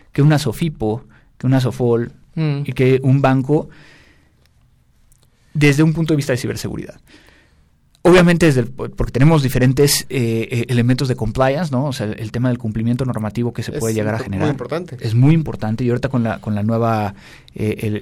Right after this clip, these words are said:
Speaker 1: el, la, el regla-, los reglamentos secundarios de la ley FinTech, por ejemplo, están habiendo muchas cosas. Se vienen muchos cambios en, en, a nivel, eh, financiero,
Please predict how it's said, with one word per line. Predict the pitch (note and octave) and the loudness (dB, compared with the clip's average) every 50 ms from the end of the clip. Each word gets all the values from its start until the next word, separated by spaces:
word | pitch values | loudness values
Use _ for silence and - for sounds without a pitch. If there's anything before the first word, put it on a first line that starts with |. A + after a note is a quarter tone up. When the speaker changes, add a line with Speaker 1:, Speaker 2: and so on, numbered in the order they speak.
| - A2 G#2+ G#2+ G#2+ G#2+ | -6 -6 -6 -6 -6 -6
Speaker 1:
el, | A2 | -6
la, | G#2+ G#2+ G#2+ G#2 G#2 G2+ | -4 -4 -2 -2 -2 -4
el | G#2 - A2 G#2 | -4 -6 -6 -6
regla-, | - G#2+ A2 A2 G#2+ | -6 -4 -4 -4 -4
los | G#2 A#2 A2 A2+ A#2 | -4 -4 -6 -6 -6
reglamentos | A#2 A#2 A#2+ B2+ C#3+ C#3+ D3 C#3+ B2+ - | -6 -6 -4 -2 -2 -2 -2 -2 -4 -4
secundarios | C3+ - - A2 A2+ A#2+ A#2 A#2 A2 G#2+ | -6 -8 -6 -6 -4 -4 -4 -4 -6 -6
de | G#2+ G2+ | -6 -6
la | G2+ G2+ | -6 -4
ley | G#2+ A2+ A2+ | -4 -4 -4
FinTech, | - - A#2+ A#2 A#2 A#2 - - | -2 -2 -2 -2 -2 -6 -8 -8
por | - G#2+ | -10 -8
ejemplo, | G#2 - A2+ A2+ A#2+ B2 A#2+ | -6 -4 -4 -4 -2 -4 -4
están | A#2+ - A2 A2 | -4 -4 -4 -4
habiendo | G#2+ G#2+ G#2+ G#2+ | -4 -4 -4 -4
muchas | G#2+ A2 G#2 A#2+ A2 - | -6 -6 -6 -8 -8 -6
cosas. | - G#2+ G#2+ B2+ C3+ C3 - - - - - - | -6 -6 -4 -4 -6 -8 -8 -14 -20 -20 -20 -14
Se | - - - B2+ B2+ | -8 -4 -2 -2 0
vienen | B2 C#3 D#3 F3 F#3 F3+ D#3+ C#3 B2 A#2 - - - - - - - | 2 2 2 4 4 4 4 2 0 -2 -4 -10 -18 -20 -20 -8 -2
muchos | C3 C3 C3+ C#3+ C#3 D#3+ C#3+ - | 2 2 4 4 2 0 -2 -2
cambios | - B2 A#2+ C3 B2+ C3 - C3 | -2 -2 -2 -2 -2 -4 -4 -4
en, | A2 A2 G#2+ - - | -4 -4 -4 -6 -6
en, | A2+ G#2 G#2+ G#2+ | -6 -6 -6 -4
a | - A2+ | -4 -4
nivel, | A2 G#2+ A2+ A#2+ B2 B2 A#2+ A#2 A#2 A2+ - - | -2 -2 0 0 0 0 0 0 -2 -4 -4 -4
eh, | A2 A2 G#2 | -4 -4 -4
financiero, | - A2 G#2+ A2 A2+ - - B2 B2 C3 C3 | -4 -4 -4 -4 -4 -2 -2 0 0 0 0